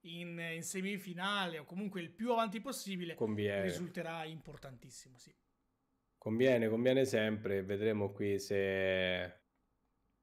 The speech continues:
Speaker 2: se, diciamo, Davide Rooney riuscirà, visto che lui di occasioni perse ce ne sono state purtroppo.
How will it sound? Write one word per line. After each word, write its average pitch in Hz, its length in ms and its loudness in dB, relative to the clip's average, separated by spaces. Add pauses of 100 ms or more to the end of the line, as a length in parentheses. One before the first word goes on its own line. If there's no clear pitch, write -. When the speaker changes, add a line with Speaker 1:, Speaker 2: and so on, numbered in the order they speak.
Speaker 2:
se, 107 760 6
diciamo, 107 1800 0 (180)
Davide 175 360 10
Rooney 139 680 8 (100)
riuscirà, 127 580 4
visto 110 320 0
che 117 480 4
lui 143 280 6
di 127 160 4
occasioni 135 600 6
perse 151 560 6
ce 131 120 2
ne 123 100 4
sono 131 180 4
state 110 480 2
purtroppo. 107 880 0